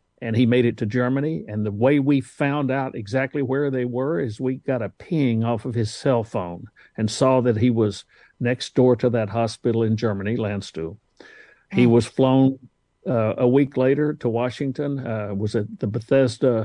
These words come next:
Speaker 1: Hospital for, uh, the Walter Reed Hospital in Bethesda, Maryland.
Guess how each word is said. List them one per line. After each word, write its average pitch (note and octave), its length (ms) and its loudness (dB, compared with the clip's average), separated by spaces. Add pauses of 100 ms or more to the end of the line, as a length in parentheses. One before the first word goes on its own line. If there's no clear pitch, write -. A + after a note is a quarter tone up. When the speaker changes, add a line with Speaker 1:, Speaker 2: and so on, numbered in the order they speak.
Speaker 1:
Hospital B2 640 0 (600)
for, A2 500 0 (100)
uh, G#2 260 -6 (280)
the A#2 160 0
Walter B2 340 4
Reed B2 180 4
Hospital A2+ 460 0
in G#2+ 80 0
Bethesda, A2+ 420 -2
Maryland. A2+ 460 -4